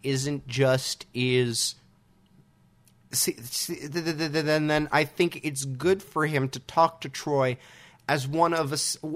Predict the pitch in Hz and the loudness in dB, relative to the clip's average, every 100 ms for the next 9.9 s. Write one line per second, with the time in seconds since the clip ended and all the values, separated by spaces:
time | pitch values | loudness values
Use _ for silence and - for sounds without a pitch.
0 | - 170 160 170 170 180 160 143 - 117 | 4 4 4 2 6 6 8 6 6 2
1 | 104 110 104 92 95 92 - - 98 95 | 2 -2 -2 -4 -4 -6 -8 -6 -4 -4
2 | 90 107 101 101 104 95 95 92 95 - | -6 -6 -4 -2 -4 -4 -6 -6 -6 -6
3 | - 101 82 80 87 110 123 120 113 107 | -6 -6 -8 -8 -4 -2 -2 -2 0 0
4 | 104 - - - - - 98 110 131 156 | -2 -8 -14 -20 -20 -16 -4 -2 0 0
5 | 143 120 127 131 117 120 117 - _ _ | 0 0 0 2 2 2 -2 -8 _ _
6 | _ - _ _ _ _ - 151 139 131 | _ -20 _ _ _ _ -6 0 2 2
7 | 113 131 127 117 110 107 - - - 143 | 0 2 2 2 0 -2 -8 -8 -4 -2
8 | 123 - 135 131 113 - 110 117 113 120 | -2 -2 0 0 0 -4 -4 0 2 2
9 | 104 127 123 110 123 120 117 104 101 | 2 -2 -2 -2 -2 0 0 -2 -4